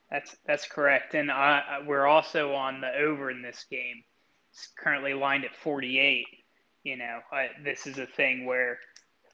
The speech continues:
once again, if, if the Packers put up thirty-one, then the Lions would just have to put up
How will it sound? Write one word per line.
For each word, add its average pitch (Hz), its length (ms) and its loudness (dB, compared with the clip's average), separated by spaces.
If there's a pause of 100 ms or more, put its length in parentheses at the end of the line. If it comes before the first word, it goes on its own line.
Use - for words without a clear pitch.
once 139 280 -6
again, 135 400 2
if, 127 120 -4 (300)
if 143 280 -6
the 139 80 -4
Packers - 680 2
put 151 220 0
up 135 220 2 (880)
thirty-one, 139 760 0 (400)
then 147 140 -4
the 139 100 -2
Lions 135 600 -2
would 135 160 -10
just 139 240 -6
have - 320 -4
to - 80 -10
put 147 260 -2
up 131 200 0